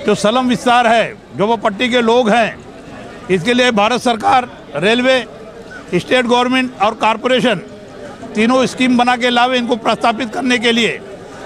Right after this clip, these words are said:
और जब तक ये प्रस्तापित नहीं होंगे, तब तक ये परमानेंट, ये झोपड़पट्टी यहीं रहेगी. ऐसा एक ऑर्डर दो साल पहले हाई कोर्ट से हुआ है. आज तक वो झोपड़पट्टी के बारे में, उनके प्रस्तापित के बारे में भारतीय जनता पार्टी में नरेंद्र भाई मोदी की सरकार ने अभी तक कुछ किया नहीं है.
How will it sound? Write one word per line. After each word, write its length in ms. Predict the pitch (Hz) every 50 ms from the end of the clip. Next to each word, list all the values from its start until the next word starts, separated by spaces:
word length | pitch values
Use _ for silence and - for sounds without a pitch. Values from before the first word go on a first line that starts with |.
| - -
और 140 | 196 214 208
जब 220 | 190 220 226 220
तक 120 | 277 262 233 240
ये 120 | 254 254
प्रस्तापित 540 | - 254 220 214 - - 240 233 220 - 254 220
नहीं 200 | 233 240 247 254
होंगे, 220 | 247 254 269 262
तब 280 | 226 - 240 240 - -
तक 100 | 269 247
ये 100 | 240 254 240
परमानेंट, 560 | 247 247 233 226 254 247 240 247 254 240 359
ये 140 | 254 240 240
झोपड़पट्टी 500 | 208 214 226 247 220 - 262 208 233 247
यहीं 220 | 240 233 240 247
रहेगी. 360 | 226 214 214 233 233 196 190 135 131
ऐसा 220 | 156 180 170 226 233
एक 140 | 240 226 226
ऑर्डर 300 | 226 226 220 240 262 - - - - - - - - 156
दो 140 | 202 233
साल 180 | 208 240 240 247
पहले 240 | 220 - 226 240 247
हाई 160 | 214 202 226
कोर्ट 240 | 220 233 240 233 185
से 100 | 240 254 240
हुआ 260 | 208 220 247 240 214
है. 200 | 160 135 101 78 - - - - - - - - - 196
आज 160 | 196 220 226 208
तक 240 | - 262 247 - 208
वो 140 | 226 247 262
झोपड़पट्टी 560 | 220 214 220 247 240 226 - 233 190 247 254
के 120 | 226 247 240
बारे 260 | 240 233 226 233 254
में, 120 | 247 254 262
उनके 220 | 247 233 220 247 220
प्रस्तापित 500 | - 349 349 - - 226 220 247 233 220
के 100 | 247 240
बारे 240 | 226 214 226 240 240
में 160 | 247 254 254 254 - - - - - - - -
भारतीय 300 | 151 196 214 214 254 254
जनता 280 | 233 240 240 220 254 247 240
पार्टी 260 | - 233 233 233 254
में 160 | 254 262 262
नरेंद्र 380 | 247 233 226 226 247 247 247 240
भाई 200 | 233 - - 262
मोदी 260 | 240 233 226 226 311 220
की 120 | 262 214
सरकार 340 | 175 214 208 202 247 240 247
ने 120 | 247 247
अभी 160 | 233 208 247
तक 180 | 220 370 311 -
कुछ 140 | 359 214 -
किया 240 | - 226 226 226 226
नहीं 200 | 220 214 190 131
है. 140 | 117 98